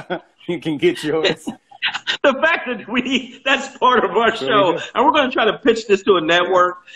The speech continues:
Speaker 2: and we're gonna be like, "Hey, so what was that whole thing about the bag of dicks?" "Well, me and Pedro think that'll be a good
Speaker 1: <laughs>
Speaker 2: segment
Speaker 1: It's a, it's
Speaker 2: in the
Speaker 1: a hook.
Speaker 2: show."
Speaker 1: People, you,
Speaker 2: <laughs> And they go, "Ah, we
Speaker 1: you'd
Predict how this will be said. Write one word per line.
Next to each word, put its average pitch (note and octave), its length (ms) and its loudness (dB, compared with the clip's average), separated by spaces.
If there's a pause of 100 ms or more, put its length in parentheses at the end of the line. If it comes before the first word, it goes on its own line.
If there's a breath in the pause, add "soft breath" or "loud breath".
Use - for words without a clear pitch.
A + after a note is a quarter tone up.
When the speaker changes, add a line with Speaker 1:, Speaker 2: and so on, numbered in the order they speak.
(120 loud breath)
Speaker 2:
and D3+ 80 0
we're E3 80 2
gonna E3 140 0
be D3+ 80 4
like, C3 260 0 (120)
"Hey, B3+ 420 0 (180)
so D4+ 200 -2
what A4+ 180 4
was A4 100 2
that E4 140 2
whole C4+ 280 4
thing C#4+ 200 4
about G3 340 2
the F3+ 60 0
bag A3+ 280 -2
of G3 80 0
dicks?" A3+ 300 0 (220)
"Well, F3 380 2
me A#3 120 0
and G3 100 0
Pedro F3+ 340 2
think D3 240 0
that'll D#3+ 280 2
be D3 140 2
a D3 100 2
good E3 180 0
Speaker 1:
<laughs> - 120 -2
Speaker 2:
segment G#3+ 300 0
Speaker 1:
It's - 100 -6
a, F#2+ 80 -6
it's G#2 100 0
Speaker 2:
in G3+ 60 4
the - 60 6
Speaker 1:
a A3 40 4
hook. D3+ 80 4
Speaker 2:
show." D4+ 180 4
Speaker 1:
People, C#3+ 220 2
you, C3+ 160 2 (160)
Speaker 2:
<laughs> - 160 -12
And A3+ 140 -8
they G#3+ 80 -4
go, D3+ 200 -8 (160)
"Ah, A#4 340 -6 (140)
we A4 100 -2
Speaker 1:
you'd G4+ 80 2